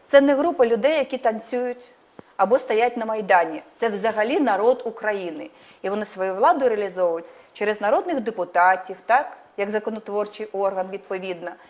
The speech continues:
через референдуми, які вони можуть створювати. Тому є механізми, влада реалізовується, нема механізмів, недотримані, тому це підстава державним органам,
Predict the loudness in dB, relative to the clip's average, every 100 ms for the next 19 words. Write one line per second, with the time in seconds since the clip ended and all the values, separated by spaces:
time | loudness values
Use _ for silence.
0 | -20 -12 -2 -2 0 0 0 0 0 2
1 | 4 2 0 -4 -4 -8 -10 -20 -20 -20
2 | _ -6 -4 -2 -2 -4 -4 -6 -6 -10
3 | -16 _ _ -20 -20 _ -6 -2 -2 0
4 | -4 -6 -12 -16 _ _ _ _ 2 2
5 | 2 -2 -2 -2 -6 -6 -6 -8 -10 -10
6 | -12 -14 0 4 6 6 4 0 0 -2
7 | -2 -4 -8 -10 -6 -4 0 0 0 -2
8 | -4 -2 -2 -4 -8 -10 -8 -6 -4 -4
9 | -4 -4 -4 -4 -8 -12 -20 _ -4 0
10 | 0 -2 -6 -4 -8 -4 2 2 2 -2
11 | -2 2 2 2 -6 -2 0 0 -2 -6
12 | -8